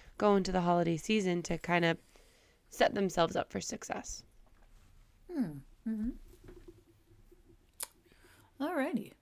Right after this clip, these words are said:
Speaker 2: Well, let's see. Um, first of all, I think it's really important. We talked about this last time in our sexual health and,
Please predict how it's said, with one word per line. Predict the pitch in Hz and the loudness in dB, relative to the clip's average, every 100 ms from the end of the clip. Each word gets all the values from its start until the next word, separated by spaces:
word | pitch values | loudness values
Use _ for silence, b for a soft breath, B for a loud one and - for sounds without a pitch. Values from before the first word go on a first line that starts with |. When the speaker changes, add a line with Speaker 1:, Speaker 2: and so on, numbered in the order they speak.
| - | -4
Speaker 2:
Well, | 202 190 226 240 | -2 0 -2 -6
let's | 214 202 - | -6 -4 -4
see. | 175 131 - b b b b b - | -4 -8 -10 b b b b b -8
Um, | 196 180 175 175 170 165 156 - _ | -4 0 0 0 -2 -4 -6 -12 _
first | 226 220 | -4 0
of | 202 | 0
all, | |
I | 165 | 0
think | 185 175 | -2 -8
it's | - | -8
really | 180 175 190 190 | -6 -2 0 0
important. | 180 165 190 190 | -2 -2 -2 0
We | 196 | 2
talked | 202 185 | 2 2
about | 170 151 | 2 0
this | - - | 0 -4
last | 170 151 143 - | 0 0 0 0
time | 160 151 | 2 2
in | 156 | 2
our | 151 147 143 139 | 2 2 0 -2
sexual | - 156 160 143 | -4 -6 -6 -8
health | 147 151 143 | -6 -6 -6
and, | 135 135 | -6 -8